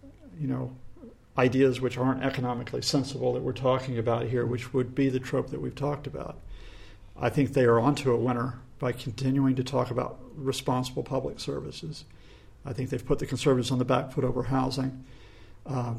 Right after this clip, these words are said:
I think they've raised the issue of concern over the future of the N H S. Whether anyone has the answer about that is a different question. I think they have kicked back in certain ways against what has been seen as too hardline an immigration stance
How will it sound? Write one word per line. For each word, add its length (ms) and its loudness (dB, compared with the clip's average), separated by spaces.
I 120 2
think 220 0
they've 240 2
raised 380 6
the 140 6
issue 200 2
of 120 0
concern 580 6
over 180 4
the 80 -4
future 300 0
of 80 2
the 80 0
N 100 -2
H 220 -4
S. 460 -6
Whether 260 2
anyone 240 2
has 180 -2
the 160 0
answer 280 2
about 220 -2
that 140 -2
is 80 -4
a 60 -6
different 340 -4
question. 400 -6
I 200 2
think 320 2
they 180 6
have 400 0
kicked 320 0
back 400 4
in 160 2
certain 300 8
ways 200 6
against 580 2
what 120 2
has 120 0
been 140 0
seen 180 0
as 100 -2
too 220 0
hardline 500 4
an 100 0
immigration 520 0
stance 560 -10